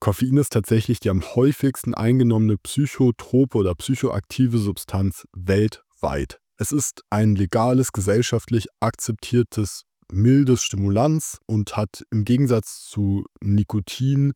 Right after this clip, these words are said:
noch deutlich besseren Ruf. Es wird halt nicht geraucht. Wäre Koffein in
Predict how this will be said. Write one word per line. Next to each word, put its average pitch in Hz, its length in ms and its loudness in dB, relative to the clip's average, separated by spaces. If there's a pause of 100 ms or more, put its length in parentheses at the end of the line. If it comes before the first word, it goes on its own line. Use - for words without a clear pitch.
noch 98 240 -2
deutlich 104 460 0
besseren 92 480 0
Ruf. 123 580 -2
Es - 400 -10 (140)
wird 117 180 0
halt 98 140 0
nicht 101 180 0
geraucht. 90 540 -2 (160)
Wäre 127 440 0
Koffein 147 640 0
in 117 360 4